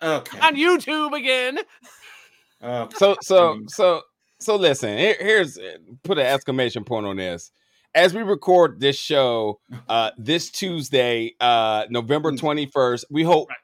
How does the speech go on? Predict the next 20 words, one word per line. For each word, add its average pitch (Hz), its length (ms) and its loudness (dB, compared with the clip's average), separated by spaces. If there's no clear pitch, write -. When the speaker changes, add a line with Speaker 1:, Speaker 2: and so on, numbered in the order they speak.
Speaker 3:
that 127 260 -2
everybody 185 480 2
has 151 240 0
an 139 100 -2
amazing 165 1120 -2
holiday 165 640 2
week. 135 520 -4
Uh, 117 460 0
do 131 120 -4
your 170 240 -2
Black 147 320 -2
Friday 151 320 0
shopping 139 500 0
safely 123 760 -4
online 127 480 0
Speaker 1:
Do 165 40 0
it 170 40 4
Speaker 3:
as 170 80 2
Speaker 1:
now. 110 60 -2
Speaker 3:
suggested. 131 600 -2